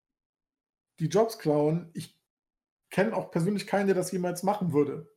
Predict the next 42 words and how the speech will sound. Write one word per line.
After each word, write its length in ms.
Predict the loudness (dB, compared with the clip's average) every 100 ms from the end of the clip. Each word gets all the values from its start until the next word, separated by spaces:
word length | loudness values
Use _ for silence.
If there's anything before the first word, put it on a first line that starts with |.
| _
Zu, 220 | -6 -6 -6
also 200 | -6 -4
für 120 | -2
den 180 | 0 0
Lohn, 320 | 2 2 2
weil 100 | 2
das 120 | 0 0
einfach 240 | -4 -2
ein, 340 | -2 -2 -4 -12 _ _ _ -4
ein 180 | 0 0
mieser 280 | 0 0
Job 220 | 0 -4 -6
ist. 300 | -10 -12 _ _ _ _ _
Ähm, 480 | 2 4 4 0 -2 _
und 100 | 0
dann 160 | 2 2
zu 100 | 0
sagen, 260 | 0 2 2
so, 60 |
ja, 60 | 0
die 120 | 0
klauen 320 | 0 0 0
uns 160 | -2 -6
die 120 | -4
Jobs, 280 | -2 -2 -2
weil 140 | -6
vielleicht 340 | -2 -2 -2 -4
jemand, 380 | -4 -4 -6 _ _ _ _
es 140 | -6
reicht 240 | -2 0 -2
ja, 120 | -4
wenn 120 | -2
jemand 280 | -2 -2 -4
in 160 | -2 -2
dem 100 | -2
Moment 240 | -6 -6
keinen 300 | -6 -4 -2
hat 260 | -2 -4 -14 _ _ _ -6
und 340 | -4 -4 -2
tatsächlich 540 | 0 2 0 -2 -4
einen 340 | -2 0 2 2
sucht. 460 | 0 -2 -6 _